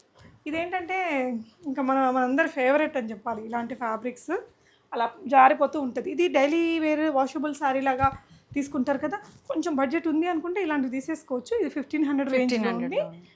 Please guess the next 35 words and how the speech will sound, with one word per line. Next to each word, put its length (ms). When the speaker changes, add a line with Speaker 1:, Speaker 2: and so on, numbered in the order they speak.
Speaker 1:
But 100
రోజువారీ 380
కట్టుకోవడానికి 480
కూడా 240
చాలా 120
బాగుంటుందండి. 560
డిజైనర్ 420
లుక్గా 400
అప్పుడప్పుడు 340
చీరలు 260
కట్టేవాళ్ళు 500
స్టైలిష్గా 480
కూడా 160
కట్టొచ్చు 380
ఇది. 240
And 160
పళ్ళు 380
అయితే 360
మనకి 220
ఇట్లా 240
Speaker 2:
మనం 280
బ్లౌజ్తో 240
Speaker 1:
ప్రింట్లో 300
Speaker 2:
పేరప్ 420
చేసుకుంటే 500
ఇండో 180
వెస్టర్న్ 380
స్టైల్లో 380
కూడా 200
బాగుంటుంది. 800
Speaker 1:
ఓకే, 280
బ్లౌజ్తో 480
పేరప్ 380
అంటే 260
ఎలాగా? 340